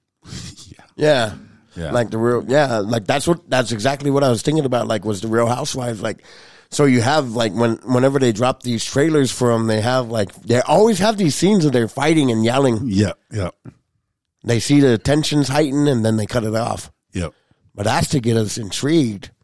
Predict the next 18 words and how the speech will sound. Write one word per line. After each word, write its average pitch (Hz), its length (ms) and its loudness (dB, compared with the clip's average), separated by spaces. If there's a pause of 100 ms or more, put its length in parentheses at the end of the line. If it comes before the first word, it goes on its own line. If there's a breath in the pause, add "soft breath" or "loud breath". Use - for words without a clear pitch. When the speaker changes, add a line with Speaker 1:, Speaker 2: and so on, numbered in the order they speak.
Speaker 2:
You're 104 120 -8
Speaker 1:
Yeah. 101 60 -2
Speaker 2:
like, - 160 -8
"Oh, 156 80 0
I 160 80 2
wanna 139 260 -6
see - 180 -8
what 110 160 -10
happened." - 580 -12 (200)
Speaker 1:
"Oh, 90 120 -12
I 85 160 -16
wonder 82 160 -20
what 85 100 -20
she - 160 -10
did 98 200 -4
this 104 180 -4
time." - 220 -12
Speaker 2:
Yeah. 139 360 -14